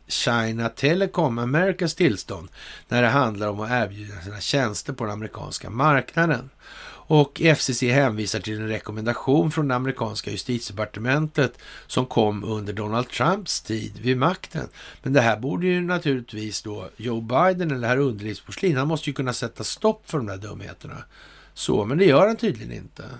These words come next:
Det är också konstigt, va? Är det inte det? Eller?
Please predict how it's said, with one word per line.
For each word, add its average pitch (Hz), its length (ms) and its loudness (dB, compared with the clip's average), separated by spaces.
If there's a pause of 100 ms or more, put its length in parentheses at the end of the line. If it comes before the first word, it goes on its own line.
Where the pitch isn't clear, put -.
(340)
Det 151 120 0
är 170 40 6
också - 280 0
konstigt, - 440 -4
va? - 60 -18 (120)
Är 135 40 -8
det 156 60 -2
inte - 180 -8
det? 110 140 -16 (1300)
Eller? 180 220 -2